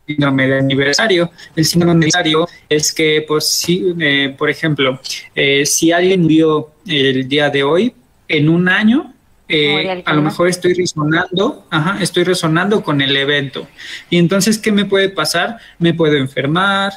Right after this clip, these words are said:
Speaker 1: eh, me puedo caer, me puede pasar algo, o de la nada, o me siento muy triste. Entonces, ahí es donde, donde nosotros podemos revisar qué sucedió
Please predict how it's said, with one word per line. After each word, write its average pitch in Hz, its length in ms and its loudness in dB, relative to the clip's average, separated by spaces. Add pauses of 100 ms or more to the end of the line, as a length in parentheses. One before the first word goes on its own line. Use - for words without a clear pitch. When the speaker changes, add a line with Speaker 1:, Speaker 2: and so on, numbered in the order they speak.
(280)
Speaker 1:
eh, 139 600 2
me 139 100 0
puedo 139 320 0
caer, 180 640 0
me 151 140 0
puede 147 240 0
pasar 147 400 -4
algo, 175 640 2
o 156 100 0
de 143 120 2
la 139 120 0
nada, 147 480 -2
o 147 140 -6
me 143 100 2
siento 139 320 -2
muy 135 160 0
triste. 180 400 0
Entonces, 196 320 0
ahí 190 240 2
es 208 140 0
donde, 190 360 0
donde 151 280 0
nosotros 220 460 0
podemos 165 420 0
revisar 143 520 0
qué 202 140 -2
sucedió 170 720 0